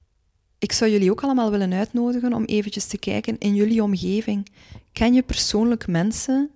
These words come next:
die chronisch lijden of ben je zelf iemand die chronisch aan het lijden is? Ehm, ga dan zeker eens naar de blog kijken, want, eh,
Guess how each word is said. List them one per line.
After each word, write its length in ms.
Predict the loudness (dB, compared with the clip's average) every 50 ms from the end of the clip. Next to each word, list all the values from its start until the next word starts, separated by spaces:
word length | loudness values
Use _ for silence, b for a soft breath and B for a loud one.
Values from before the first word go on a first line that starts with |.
| _ -8
die 120 | -6 -6 -4
chronisch 460 | -2 -2 -2 0 0 0 -2 -2 -2
lijden 320 | 0 0 0 0 0 -2 -2
of 120 | -4 -4
ben 160 | -6 -6 -4
je 100 | -4 -4
zelf 420 | -4 -4 -2 -2 0 0 -2 -2 -4
iemand 280 | -4 -2 -2 -2 -2
die 100 | -4 -8 -8
chronisch 360 | -4 -2 -2 -2 -2 -2 -4
aan 120 | -4 -4 -4
het 140 | -4 -4
lijden 340 | -2 -2 0 -2 -2 -2 -4 -4
is? 340 | -4 -4 -4 -4 -4 -6 -6 -8 B B B B B B B B
Ehm, 280 | B -2 0 0 0 -2 -2
ga 160 | -2 -2 -2
dan 180 | 0 0 0 -2
zeker 300 | 0 -2 -2 -2 -2 -2
eens 160 | -2 -2 -2
naar 200 | -2 -4 -4 -4 -4
de 100 | -6 -4
blog 260 | -4 -4 -4 -4 -6 -10
kijken, 540 | -8 -6 -6 -6 -6 -8 -6 -6 -6 -6 -8 B B B B B B B B B B
want, 340 | B -4 -2 -2 -2 -2 -2
eh, 220 | 0 0 0 0